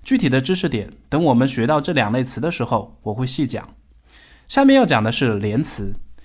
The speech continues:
连词顾名思义，就是起到连接性的一种词性，它就像一根链条一样，可以连接两种具有相同词性的单词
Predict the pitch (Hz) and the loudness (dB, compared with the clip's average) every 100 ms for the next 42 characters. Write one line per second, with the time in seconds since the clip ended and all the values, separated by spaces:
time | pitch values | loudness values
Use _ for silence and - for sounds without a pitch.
0 | - - 131 175 240 233 127 135 170 135 | -20 -4 2 4 4 2 0 2 4 4
1 | 135 - 170 185 - - - 214 208 165 | 4 0 -2 -2 -4 -12 -4 0 2 2
2 | 139 185 147 127 110 127 180 240 233 226 | 0 0 4 4 4 2 4 2 2 2
3 | 131 120 110 98 - 104 - 117 101 - | 2 0 -4 -4 -8 -6 -4 -4 -6 -18
4 | - - - - 220 233 214 208 208 208 | -20 -20 -12 -4 0 2 2 2 2 4
5 | 208 240 151 117 104 110 110 104 - - | 4 4 2 0 -2 0 0 -2 -6 -20
6 | - - - 220 160 135 165 185 147 110 | -20 -12 -2 2 4 4 4 2 2 2
7 | 175 143 104 - - 208 147 113 202 226 | 0 -2 -4 -10 -4 0 0 0 0 0
8 | 226 - 131 - 170 254 220 165 208 226 | 2 0 0 -4 -2 -2 0 0 0 -2
9 | - 107 110 | -4 -6 -8